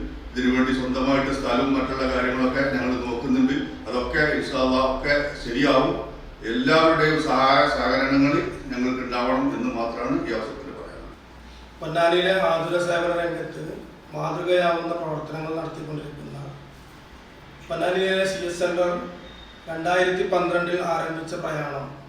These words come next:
Speaker 2: ഇന്ന് രണ്ടായിരത്തി ഇരുപത്തഞ്ചിൽ അതിവിപുലമായ രീതിയിൽ മുന്നോട്ട് പോവുകയാണ്. അതിൻ്റെ ഭാഗമായാണ് പ്രിയപ്പെട്ട പ്രസിഡന്റ് സൈദാജിയുടെയും ജനറൽ സെക്രട്ടറി കെ ടി ഹംസ സാഹിബിൻ്റെയും അതേപോലെ ട്രഷറർ പ്രിയപ്പെട്ട സി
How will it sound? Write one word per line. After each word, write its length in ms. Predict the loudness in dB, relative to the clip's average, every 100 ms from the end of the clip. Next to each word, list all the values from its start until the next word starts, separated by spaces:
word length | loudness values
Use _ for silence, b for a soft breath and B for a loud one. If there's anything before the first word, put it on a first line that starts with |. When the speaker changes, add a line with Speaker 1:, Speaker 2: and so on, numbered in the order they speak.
| -20 -20 -20 -20 -20 -12
Speaker 2:
ഇന്ന് 160 | -2 0
രണ്ടായിരത്തി 560 | 2 2 2 2 0
ഇരുപത്തഞ്ചിൽ 540 | -2 -2 -2 -6 -6 -8 -8
അതിവിപുലമായ 680 | -8 -6 -6 -4 -2 0 2 2
രീതിയിൽ 360 | -2 -6 -8 -8
മുന്നോട്ട് 380 | -6 -4 -4 -6
പോവുകയാണ്. 380 | -10 -10 -12 -16 -20 -20 -20 -20 -20 -12
അതിൻ്റെ 260 | -8 -2 4
ഭാഗമായാണ് 640 | 6 6 6 4 4 4
പ്രിയപ്പെട്ട 420 | 0 -4 -4 -4 -4 -4 -6 -10 -16 -20 -20 -16
പ്രസിഡന്റ് 420 | -12 -8 -6 -6
സൈദാജിയുടെയും 840 | -4 -2 -2 -2 -4 -6 -8 -8 -8 -8 -12 -16 -20 -20 -20 -20 -12
ജനറൽ 240 | -8 -6
സെക്രട്ടറി 520 | -6 -8 -8 -8 -8 -8 -10 -12 -16
കെ 140 | -12 -10
ടി 120 | -4 -2
ഹംസ 200 | -2 -4
സാഹിബിൻ്റെയും 640 | -4 -4 -4 -6 -8 -10 -10
അതേപോലെ 380 | -10 -8 -6 -8
ട്രഷറർ 460 | -6 -8 -6 -6 -8 -10 -16 -20 -20 -20 -20 -20
പ്രിയപ്പെട്ട 380 | -10 -8 -4 -4
സി 180 | -6